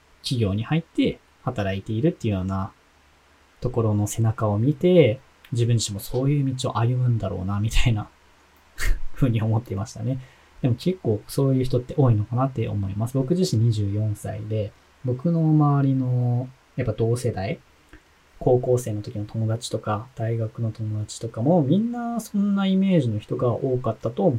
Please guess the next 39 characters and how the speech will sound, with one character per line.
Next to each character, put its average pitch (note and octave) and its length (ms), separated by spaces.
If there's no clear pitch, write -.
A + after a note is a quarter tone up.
い G#2+ 60
ま A#2 220
す。 - 120
ま F3 120
あ、 - 40
今 B3 220
の C#3 120
高 B2+ 200
校 B2+ 160
生 B2+ 100
と B2 80
か B2 120
大 B2 180
学 B2+ 180
生 B2 120
の A#2+ 220
人 - 160
は A#2+ 60
も B2+ 100
し - 80
か C3 80
し B2+ 60
た B2 100
ら B2 60
違 B2+ 260
う A2+ 40
の A2+ 80
か A#2+ 100
も A#2 80
し - 100
れ A#2+ 80
な A2 80
い A2 40
ん A2 100
で A2 60
す - 60
け - 100
ど、 B2 220
っ - 20